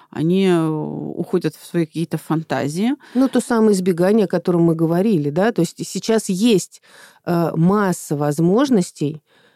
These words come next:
Speaker 2: как раз воспользоваться более лёгкими и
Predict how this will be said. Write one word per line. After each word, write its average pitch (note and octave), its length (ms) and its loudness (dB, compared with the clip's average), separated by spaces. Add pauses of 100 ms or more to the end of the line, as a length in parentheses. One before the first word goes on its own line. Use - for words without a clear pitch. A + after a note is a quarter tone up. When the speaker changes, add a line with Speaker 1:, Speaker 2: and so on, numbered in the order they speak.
(260)
Speaker 2:
как D#3+ 220 -4
раз F#3+ 260 -2
воспользоваться G3 760 0
более G#3 340 4
лёгкими F#3+ 800 2 (340)
и G3 300 2